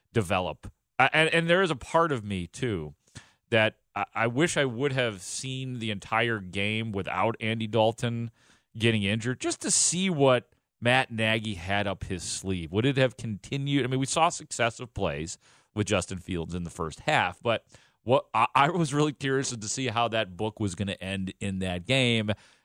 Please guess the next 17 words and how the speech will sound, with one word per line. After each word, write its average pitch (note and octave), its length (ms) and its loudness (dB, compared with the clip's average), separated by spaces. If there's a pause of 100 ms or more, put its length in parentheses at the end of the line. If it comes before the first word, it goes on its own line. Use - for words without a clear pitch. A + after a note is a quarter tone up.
(100)
And F#2+ 360 0
then A2 160 4
along G#2 300 4
comes F#2+ 280 -2
the F#2+ 120 0
Andy F#2 160 -2
Dalton G#2 380 0
injury, F#2 360 -2
and, F2+ 100 -4
uh, F#2+ 340 -2
and G#2+ 120 -2
all G#2 140 2
bets F#2 320 -4
are F#2 100 -4
off. G#2 240 2 (180)
And A#2+ 200 0
now C#3 560 4